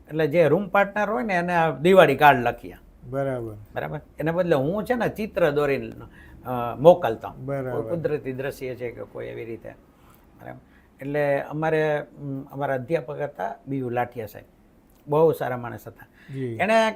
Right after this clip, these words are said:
Speaker 1: એને આ વાતની ખબર પડી ને મેં ઈ સાહેબને એક ચીજ એવી રીતે મોકલ્યું હતું.
Speaker 2: મોકલ્યો.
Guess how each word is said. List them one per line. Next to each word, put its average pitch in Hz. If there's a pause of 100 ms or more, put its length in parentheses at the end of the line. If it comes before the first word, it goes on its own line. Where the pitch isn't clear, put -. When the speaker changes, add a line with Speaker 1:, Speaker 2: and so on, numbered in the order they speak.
(140)
Speaker 1:
એને 208
આ 220
વાતની 226
ખબર 233
પડી -
ને 156
મેં 175
ઈ 202
સાહેબને 190
એક 170
ચીજ 156
એવી 143
રીતે 123
મોકલ્યું 147
હતું. 120
Speaker 2:
મોકલ્યો. 113